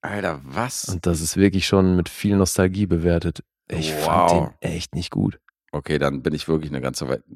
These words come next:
Speaker 1: Ecke weg. Und ich meine, du bist von mir auch eine ganze Ecke weg.
Speaker 2: Du hattest sechs getippt, ne?
Speaker 1: Ich hatte sechs getippt, ja.
Speaker 2: Ja.
Speaker 1: Damit habe ich mich komplett ins Aus manövriert.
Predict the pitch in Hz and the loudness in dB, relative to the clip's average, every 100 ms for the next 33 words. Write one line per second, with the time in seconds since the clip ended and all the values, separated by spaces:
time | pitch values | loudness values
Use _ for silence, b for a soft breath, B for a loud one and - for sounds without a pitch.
0 | - - 71 67 69 - 69 71 - 80 | -12 -6 -4 -2 -2 -4 -10 -8 -6 -6
1 | 69 87 92 - 80 90 95 90 69 64 | -4 -2 -2 0 2 4 4 2 -4 -6
2 | 60 71 65 65 - _ - 101 87 - | -8 -6 -6 -6 -12 _ 2 2 2 2
3 | 113 - - - - 123 196 _ _ _ | 0 0 -2 -4 0 -2 -2 _ _ _
4 | _ _ _ _ _ _ - 85 78 78 | _ _ _ _ _ _ -6 -2 0 2
5 | 87 - 65 65 60 62 64 - 92 82 | 2 0 -6 -6 -4 -6 -6 -4 -2 -2
6 | - 69 73 78 78 78 - 69 78 85 | -4 -6 -2 -2 -2 -4 -6 0 0 -2
7 | - 76 78 78 73 71 76 87 95 | -2 0 0 -2 -2 -4 2 2 2